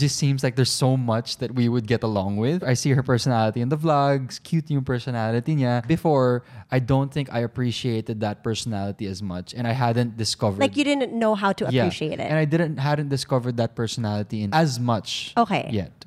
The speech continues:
Speaker 1: It was
Speaker 2: Okay.
Speaker 1: there. I just didn't explore it too much yet. That was a good one, Bonizi.
Speaker 2: Yeah. Hi, Alodia and Will. <laughs>
Speaker 1: <laughs> Yeah, that was a good one. Okay, my turn.
Speaker 2: Okay.
Speaker 1: I like this. Throwing a name out there,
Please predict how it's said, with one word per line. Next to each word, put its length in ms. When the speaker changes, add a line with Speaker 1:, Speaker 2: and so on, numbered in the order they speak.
Speaker 1:
It 80
was 160
Speaker 2:
Okay. 80
Speaker 1:
there. 320
I 80
just 240
didn't 320
explore 560
it 160
too 80
much 320
yet. 140
That 100
was 140
a 80
good 240
one, 320
Bonizi. 480
Speaker 2:
Yeah. 480
Hi, 160
Alodia 400
and 160
Will. 440
<laughs> 240
Speaker 1:
<laughs> 200
Yeah, 240
that 240
was 240
a 80
good 320
one. 400
Okay, 320
my 160
turn. 320
Speaker 2:
Okay. 320
Speaker 1:
I 160
like 320
this. 300
Throwing 400
a 60
name 260
out 240
there, 400